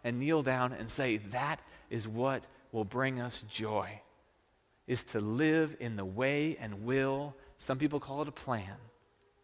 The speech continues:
"of what God desires this world to look like, that will bring us ultimately joy as the nations have to prove the glories of his righteousness."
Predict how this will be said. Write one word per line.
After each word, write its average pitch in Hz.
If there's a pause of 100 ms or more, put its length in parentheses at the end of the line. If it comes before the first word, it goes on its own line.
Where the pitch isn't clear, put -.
(540)
"of 110
what 113
God 131
desires 113
this 113
world 110
to -
look 113
like, - (1080)
that 110
will 107
bring 120
us 110
ultimately 104
joy 110 (420)
as 107
the 104
nations 120
have 113
to 110
prove 104 (460)
the 113
glories 123
of 113
his 104
righteousness." 107